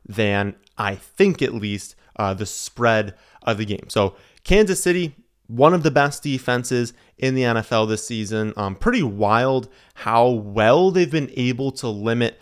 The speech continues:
opponent production, especially considering you've got Mahomes on the other side. Teams are just,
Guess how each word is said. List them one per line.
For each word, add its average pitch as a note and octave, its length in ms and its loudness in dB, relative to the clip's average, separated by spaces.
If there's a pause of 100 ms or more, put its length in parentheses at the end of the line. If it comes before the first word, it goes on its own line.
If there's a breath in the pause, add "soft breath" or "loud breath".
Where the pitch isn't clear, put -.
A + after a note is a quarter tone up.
(180 soft breath)
opponent C3+ 420 -2
production, A2 560 -2 (280 soft breath)
especially F3+ 760 -2
considering D3 680 0 (280 soft breath)
you've C#3+ 240 -2
got D#3 200 2
Mahomes C3+ 720 0 (280 soft breath)
on B2+ 220 2
the B2+ 80 2
other A#2+ 140 2
side. - 380 -2
Teams C3+ 340 -4
are C3 60 0
just, A#2+ 300 -2